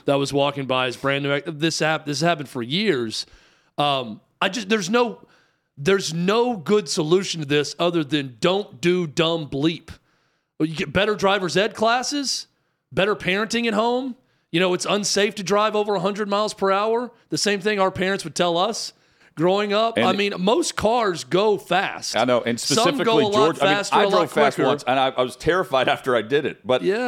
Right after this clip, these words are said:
Speaker 2: uh, and specifically in Georgia, they are trying to crack down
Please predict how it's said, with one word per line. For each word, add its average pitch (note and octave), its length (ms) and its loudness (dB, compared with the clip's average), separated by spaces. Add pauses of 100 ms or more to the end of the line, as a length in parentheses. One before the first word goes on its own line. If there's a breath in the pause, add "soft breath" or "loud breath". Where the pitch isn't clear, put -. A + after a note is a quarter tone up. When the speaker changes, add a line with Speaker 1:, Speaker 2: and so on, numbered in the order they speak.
Speaker 2:
uh, A#2 460 2
and B2 140 -2
specifically D#3+ 460 -2
in A#2 80 0
Georgia, C3 320 2
they B2 160 2
are - 60 -2
trying C3+ 280 -2
to A2 80 -4
crack B2+ 380 -2
down G2+ 480 -2